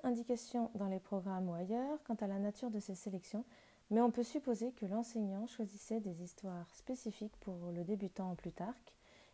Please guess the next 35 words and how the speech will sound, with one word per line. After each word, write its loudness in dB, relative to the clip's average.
histoires 4
qui 4
n'étaient 6
pas 2
trop 2
longues, 2
convenait 6
aux 8
élèves 4
les 0
plus -4
jeunes 2
et 0
qui -6
se -6
concentrait -2
sur -6
les -2
parties -4
les 0
plus -6
connues 0
afin -2
de 0
montrer -4
l'essence -6
du -12
personnage, -6
tout -2
en 0
lisant 0
la -4
version -6
de -6
Norse -4